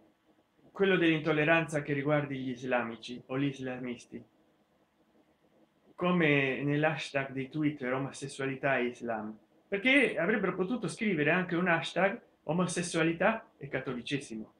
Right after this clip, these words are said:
È un problema di mentalità, di cultura e di educazione, e soprattutto di istruzione. L'accettazione dell'altro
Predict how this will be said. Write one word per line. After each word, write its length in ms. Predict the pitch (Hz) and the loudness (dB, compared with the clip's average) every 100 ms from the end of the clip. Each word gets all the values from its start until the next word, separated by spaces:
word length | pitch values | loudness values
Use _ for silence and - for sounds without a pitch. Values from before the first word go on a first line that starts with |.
| _ _ _ _ - | _ _ _ _ -2
È 120 | 262 | 4
un 120 | 285 | 4
problema 560 | 226 220 220 196 151 156 | 6 6 8 6 6 2
di 120 | 156 | 2
mentalità, 760 | 151 143 131 127 156 139 - - _ _ _ _ _ _ _ _ _ | 0 0 -2 -2 2 2 0 -16 _ _ _ _ _ _ _ _ _
di 200 | 135 151 | -2 -2
cultura 500 | 160 190 190 294 277 | 0 -2 2 4 6
e 80 | 214 | 6
di 100 | 170 | 6
educazione, 840 | 151 147 147 127 127 117 110 110 - _ - | 4 0 -2 -4 -2 -2 -2 -6 -12 _ -10
e 80 | 151 | -2
soprattutto 580 | 208 196 202 285 - | -2 0 0 0 2
di 100 | 180 | 2
istruzione. 760 | 156 - 135 - 123 107 107 107 _ _ _ _ _ _ _ _ _ _ - - _ - | 2 -2 -10 -6 -4 -4 -6 -10 _ _ _ _ _ _ _ _ _ _ -20 -20 _ -2
L'accettazione 760 | 196 196 240 240 220 240 220 156 | 0 4 2 2 2 4 4 4
dell'altro 720 | 139 123 110 110 123 147 | 4 2 0 -2 -8 -8